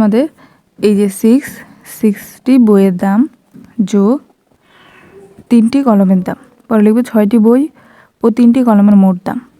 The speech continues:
সুতরাং এত হলো ছয়টি বই ও তিনটি কলমের মোট দাম। এটি হবে আমাদের উত্তর। সাত নং, একটি খা-, সাতের ক, একটি খাতার দাম এক্স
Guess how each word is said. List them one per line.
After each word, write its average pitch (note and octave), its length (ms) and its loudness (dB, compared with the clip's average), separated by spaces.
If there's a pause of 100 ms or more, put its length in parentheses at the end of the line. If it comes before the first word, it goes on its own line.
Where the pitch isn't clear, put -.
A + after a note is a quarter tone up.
(300)
সুতরাং A#3 280 0 (100)
এত G#3 180 -6
হলো A#3+ 140 0 (100)
ছয়টি G#3 340 -4
বই A#3 200 2
ও - 20 0 (100)
তিনটি G#3 240 -2
কলমের G#3+ 380 2
মোট G3+ 120 -2 (100)
দাম। - 100 -14 (360)
এটি A3 220 -4
হবে G#3+ 220 0
আমাদের G#3+ 260 0 (680)
উত্তর। - 300 -8 (3250)
সাত G#3+ 180 -4 (120)
নং, F#3+ 120 2 (1080)
একটি C#4 220 -4 (100)
খা-, G#3+ 220 -4
সাতের A3 260 -2 (120)
ক, - 20 -2 (1040)
একটি A3 240 -2
খাতার G#3+ 280 0
দাম G3+ 180 2
এক্স - 140 -10